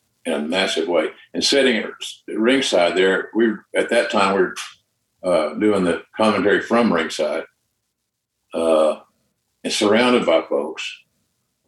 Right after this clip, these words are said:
It was incredible. It's hard to describe in just basic words. It's incredible. It's more of a feel thing than a, "I can describe it in three words" type deal.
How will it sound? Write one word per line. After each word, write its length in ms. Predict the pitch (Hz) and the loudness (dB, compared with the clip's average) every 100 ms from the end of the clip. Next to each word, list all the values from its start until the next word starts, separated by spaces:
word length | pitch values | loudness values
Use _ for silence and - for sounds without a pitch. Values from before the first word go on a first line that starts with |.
| _ _ - | _ _ -2
It 60 | |
was 140 | 104 101 | -2 0
incredible. 640 | - 110 101 - - - _ _ _ _ _ _ _ | 0 2 2 0 -6 -10 _ _ _ _ _ _ _
It's 120 | 92 | -12
hard 260 | - 104 90 | 0 2 2
to 80 | 90 | 0
describe 520 | 80 - 90 90 78 | -2 2 4 4 2
in 140 | 76 | -4
just 320 | - 95 - 107 | -6 -6 -6 0
basic 340 | 101 - 80 | 0 0 -4
words. 460 | 82 85 156 - - | -2 0 0 -2 -4
It's 160 | - - | -8 -8
incredible. 600 | - - 92 82 - - _ _ _ | -4 2 2 0 -6 -16 _ _ _
It's 180 | - 87 | -2 0
more 220 | 104 107 | 2 2
of 80 | 85 | 0
a 40 | - | 0
feel 280 | 107 107 - | 2 4 2
thing 400 | - 80 76 73 | 0 -2 -2 -4
than 140 | 80 | -4
a, 200 | 73 73 - _ _ - | -6 -8 -14 _ _ 0
"I 100 | 92 | 0
can 120 | 87 | 2
describe 400 | 87 - 98 87 | 0 2 2 4
it 80 | 85 | 0
in 160 | 78 | -2
three 240 | 73 98 92 | 0 2 4
words" 420 | 90 82 76 - | 4 2 0 -4
type 220 | 76 76 | -4 -4
deal. 220 | 78 73 | -4 -6